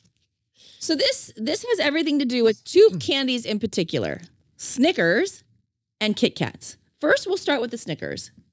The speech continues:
Speaker 1: I only have the baby
Speaker 2: I
Speaker 1: one.
Speaker 2: forgot they have baby-sized
Speaker 1: There's some
Speaker 2: Snickers.
Speaker 1: baby. You should eat the bigger one, though, because then you can really get more of the experience,
Speaker 2: <laughs>
Speaker 1: okay?
Speaker 2: You say so.
Speaker 1: So,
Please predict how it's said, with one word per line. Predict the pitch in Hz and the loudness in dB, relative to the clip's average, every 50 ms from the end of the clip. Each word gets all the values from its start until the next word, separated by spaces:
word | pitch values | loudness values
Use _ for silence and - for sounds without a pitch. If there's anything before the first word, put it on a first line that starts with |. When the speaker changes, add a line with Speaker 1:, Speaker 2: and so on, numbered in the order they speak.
| _ _ _ - | _ _ _ -4
Speaker 1:
I | 220 233 | -2 0
only | 240 254 277 | 2 2 2
have | 294 247 | 0 0
the | 254 | 0
baby | 208 185 160 143 | 0 0 0 0
Speaker 2:
I | 160 | -2
Speaker 1:
one. | 214 - - | -4 -4 -4
Speaker 2:
forgot | 285 226 151 - 127 151 214 226 | -6 -4 -2 0 2 2 2 2
they | - 226 170 | 2 0 0
have | 139 131 123 123 107 101 | 0 0 -2 -4 -4 -4
baby-sized | 120 117 117 110 113 113 104 - - 110 104 101 - - - | -6 -4 -4 -4 -6 -8 -8 -6 -6 -4 -4 -4 -6 -8 -8
Speaker 1:
There's | 107 104 95 190 - | -6 -6 -4 -4 -2
some | 202 | -2
Speaker 2:
Snickers. | 190 185 170 185 | -2 -2 0 2
Speaker 1:
baby. | |
You | 240 277 | 2 2
should | - 392 - | 2 2 2
eat | 330 - | 2 0
the | 311 | 0
bigger | 226 220 247 254 254 | 0 2 2 2 2
one, | 214 180 170 | 2 2 2
though, | 156 147 143 | 0 0 0
because | - 170 - 180 170 - - | -2 -2 -2 -2 -2 -4 -4
then | - 190 220 233 | -2 0 2 2
you | 240 | 4
can | - 254 196 175 | 2 2 0 2
really | 180 190 196 190 185 | 2 2 4 2 2
get | 190 180 - | 2 2 2
more | 170 165 160 160 | 2 2 2 2
of | 160 156 | 2 2
the | 160 156 147 | 0 0 0
experience, | 123 - - - 151 135 123 - 95 64 - - 160 - - - - - | 0 -4 -6 -4 -4 -2 -2 -2 -4 -6 -8 -8 -8 -8 -8 -10 -12 -12
Speaker 2:
<laughs> | - - | -8 -6
Speaker 1:
okay? | 165 - - 156 160 180 | -4 -2 -2 0 0 0
Speaker 2:
You | - - | 0 -2
say | 143 160 156 143 - 175 185 208 | -2 -6 -10 -8 -4 0 0 0
so. | 208 170 143 135 135 127 - - - 135 127 135 - _ _ _ _ _ _ | 0 -2 -8 -10 -10 -10 -10 -12 -18 -20 -20 -20 -20 _ _ _ _ _ _
Speaker 1:
So, | - - - 277 247 170 127 | -8 -4 -2 0 0 -2 -2